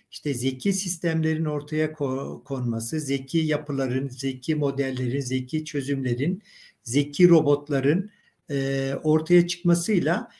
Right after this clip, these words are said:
karşılaşılabilecek yeni problemler ortaya çıkılıyor. Artık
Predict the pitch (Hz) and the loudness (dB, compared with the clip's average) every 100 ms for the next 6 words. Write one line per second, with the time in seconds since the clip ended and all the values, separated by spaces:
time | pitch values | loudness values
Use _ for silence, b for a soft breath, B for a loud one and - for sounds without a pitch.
0 | _ - 170 180 175 175 170 170 165 165 | _ -2 0 2 2 2 2 -2 0 0
1 | 175 226 226 190 202 202 185 180 180 180 | 0 -2 0 4 4 4 2 4 4 6
2 | 180 170 139 123 131 117 - - 113 117 | 6 4 0 -2 -6 -6 -6 -10 -8 -4
3 | 147 170 170 180 | 0 -2 0 -4